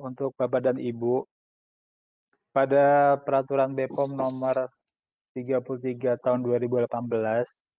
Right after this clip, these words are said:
memang di situ ada dua gambar two D barcode, yaitu Q R code dan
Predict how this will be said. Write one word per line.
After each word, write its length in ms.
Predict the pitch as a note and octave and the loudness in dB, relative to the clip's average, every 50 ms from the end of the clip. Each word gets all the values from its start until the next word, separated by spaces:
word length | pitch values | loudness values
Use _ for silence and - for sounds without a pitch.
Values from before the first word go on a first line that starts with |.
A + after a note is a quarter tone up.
| _ _ _ _ _ _ | _ _ _ _ _ _
memang 320 | B2 A#2+ C3 C#3 D3 D#3 D3 | -4 -2 0 0 0 0 -2
di 80 | C3+ | -4
situ 720 | - - B2+ A#2+ - _ - D3 D3+ D#3+ D#3+ D#3+ D#3+ - - _ _ _ _ _ - - _ _ - - _ _ _ | -2 -2 -2 -2 -2 _ 2 4 4 6 4 4 2 -2 -12 _ _ _ _ _ -20 -20 _ _ -20 -20 _ _ _
ada 480 | - B2+ B2+ B2 A#2+ B2 C3 C3+ C#3+ C#3+ | -4 -2 -2 -2 -2 0 2 2 2 2
dua 720 | C3+ B2 B2+ B2 A#2+ A#2+ B2 C3 C3+ C#3 C#3+ C#3+ C#3+ C#3+ _ _ _ | 0 -2 -2 -2 0 0 2 2 4 4 2 2 -2 -6 _ _ _
gambar 720 | _ C#3+ C3 A#2 A#2 A#2+ A#2+ A#2+ C3 C3+ C#3+ C#3+ C#3+ C#3 - | _ 0 0 0 0 -2 0 2 2 2 4 2 0 -4 -4
two 80 | - | -4
D 160 | C3 A#2+ B2+ B2 | -4 -4 -2 0
barcode, 560 | B2 B2+ C3+ C3+ - - C#3 C3 B2 A2+ A2 - _ _ _ _ _ _ _ _ _ _ | 2 2 2 2 0 0 2 2 2 2 0 -6 _ _ _ _ _ _ _ _ _ _
yaitu 560 | - B2 A#2+ A#2+ A#2 _ - C#3 C#3+ D3 D3 C#3+ - _ _ _ _ _ _ _ _ _ _ _ _ _ _ _ _ _ _ _ | -4 -4 -4 -4 -4 _ 0 2 2 2 0 -2 -6 _ _ _ _ _ _ _ _ _ _ _ _ _ _ _ _ _ _ _
Q 160 | - - D#3 | -2 2 4
R 240 | C#3+ C3+ C3 B2+ A#2+ - - | 4 4 4 2 0 -2 0
code 240 | D#3 D3+ D3+ D3+ | 0 0 0 0
dan 320 | - C3+ C3 C3+ C#3+ D3+ | 0 2 2 2 2 -2